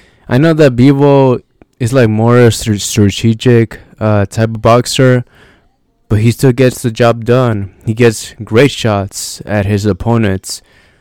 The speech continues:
I don't know. <laughs> For that one, I have to think, I have to really think on which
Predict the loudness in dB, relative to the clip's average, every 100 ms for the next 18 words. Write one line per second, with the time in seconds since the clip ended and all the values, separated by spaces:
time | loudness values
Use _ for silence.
0 | _ _ _ _ _ _ _ _ _ _
1 | -20 -18 -6 -2 -2 -2 -2 -2 -2 -4
2 | -6 -10 _ _ -10 -6 -4 -4 -4 -4
3 | -6 -8 _ _ _ _ _ _ _ -2
4 | 0 -2 -4 -10 -2 0 -2 -6 -16 -20
5 | -20 _ -18 -4 -2 -2 -4 -6 -4 -6
6 | -6 -6 -6 -6 -8 -12 -14 -2 0 0
7 | -4 -8 -10